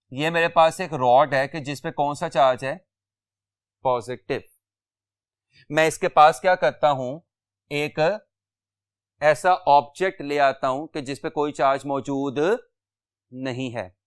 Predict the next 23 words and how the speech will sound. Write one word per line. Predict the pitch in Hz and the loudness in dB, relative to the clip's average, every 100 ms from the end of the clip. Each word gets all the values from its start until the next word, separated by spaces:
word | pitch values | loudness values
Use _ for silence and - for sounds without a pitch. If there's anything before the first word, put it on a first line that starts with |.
| _ _ _ _ - | _ _ _ _ -12
तो | |
अब | 131 143 151 - | -2 4 2 2
क्या | 190 | 0
होगा, | 175 147 120 117 131 - _ _ - | 2 0 0 0 -2 -6 _ _ -8
इस | 170 - - | -8 -4 2
ऑब्जेक्ट | 135 110 - 143 127 | 2 2 -4 -10 -10
में | 123 131 170 127 | -12 -12 -6 -4
इलेक्ट्रोस्टैटिक | 123 117 139 135 - 117 - 160 - | -4 -6 -8 -8 -8 -8 -8 -10 -10
इंडक्शन | 120 113 107 - 131 | -14 -12 -12 -12 -12
हो | 110 107 | -12 -10
जाएगी, | 113 131 | -12 -10
जिसके | 117 135 160 | -10 -8 -8
नतीजे | 143 127 139 170 | -8 -8 -4 -4
में | 160 202 _ _ | -2 -6 _ _
इस | - 175 | -6 0
ऑब्जेक्ट | 160 143 120 160 156 | 4 4 4 -4 -4
में | 170 | -8
मौजूद | 147 131 139 160 208 - _ _ _ _ _ _ _ | -6 -4 -2 0 0 -4 _ _ _ _ _ _ _
तमाम | 160 151 156 180 151 139 | 0 4 4 4 -2 -4
नेगेटिव | 143 165 - 190 | -2 -2 -2 -2
चार्जेस | 175 147 135 160 - | 4 4 4 -4 -2
का | 156 | 0
रुख | 143 160 | 0 -4